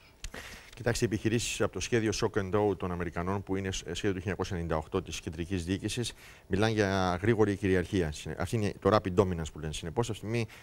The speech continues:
οι Ηνωμένες Πολιτείες, ε, λογικά θα κάνουν ένα minimum επιχειρήσεων της τάξης των δέκα ημερών. Θα συμφωνήσουμε τα όσα είπε ο κύριος Υπουργός.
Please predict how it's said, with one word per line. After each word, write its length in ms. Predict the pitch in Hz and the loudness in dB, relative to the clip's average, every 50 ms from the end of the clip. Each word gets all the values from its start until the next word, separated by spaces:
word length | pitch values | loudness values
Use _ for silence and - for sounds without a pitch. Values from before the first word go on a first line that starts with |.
| - - | -20 -20
οι 60 | - | -6
Ηνωμένες 320 | - 95 92 101 113 110 - | -4 -2 0 0 -2 0 0
Πολιτείες, 380 | 101 98 90 - 117 113 - | 0 0 0 0 -2 0 2
ε, 180 | 107 95 85 71 | 2 2 2 2
λογικά 400 | 90 95 95 85 78 - 113 113 | 2 2 0 0 0 0 0 0
θα 80 | 110 | 0
κάνουν 240 | 104 - 107 110 107 | -2 -2 -2 -2 0
ένα 200 | 101 98 95 92 90 92 104 | -2 -2 -2 -2 -2 -2 0
minimum 300 | 120 120 110 104 101 98 | 0 0 0 0 0 -2
επιχειρήσεων 640 | 92 - 92 - 104 101 107 - - 101 92 87 | -2 -2 -2 -2 -2 -2 0 -2 -2 -4 -6 -6
της 160 | - - - | -8 -10 -4
τάξης 360 | - - 104 - - 95 90 | 0 0 0 0 -2 -6 -8
των 140 | - - 90 | -8 -6 -2
δέκα 200 | 90 98 - - | -2 0 0 0
ημερών. 420 | 87 80 80 80 82 90 113 123 120 - - - - - | -2 -2 -2 -2 -2 -2 -2 -4 -8 -12 -20 -20 -20 -14
Θα 60 | - | -12
συμφωνήσουμε 440 | - - 107 92 104 107 110 104 98 | -8 -6 -4 -4 -4 -4 -4 -4 -2
τα 80 | - 85 | -2 -2
όσα 140 | 85 - 92 | -2 -2 -2
είπε 80 | 80 | -4
ο 20 | 82 | -2
κύριος 160 | 87 92 82 | -4 -4 -4
Υπουργός. 320 | 80 80 87 104 120 120 | -4 -2 0 0 0 0